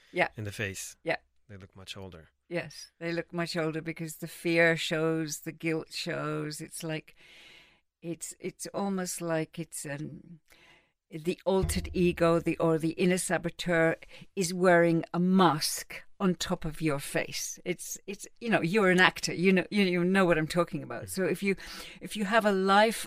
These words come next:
Speaker 1: of hatred and fear, it's gonna show in your face, and you're gonna get older much quickly,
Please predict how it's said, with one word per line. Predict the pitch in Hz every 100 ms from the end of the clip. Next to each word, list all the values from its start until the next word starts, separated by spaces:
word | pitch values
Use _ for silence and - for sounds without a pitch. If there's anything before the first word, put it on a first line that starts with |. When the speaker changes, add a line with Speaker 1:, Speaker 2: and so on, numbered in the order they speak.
| -
Speaker 1:
of | 170
hatred | - 180 196 - 190 165
and | 165 156
fear, | - 240 202 139 - -
it's | 165
gonna | - 180 165
show | - 160
in | 151
your | 143
face, | - 143 147
and | - 151
you're | 151
gonna | 151 147
get | 131 -
older | 139 135 135
much | - -
quickly, | - - -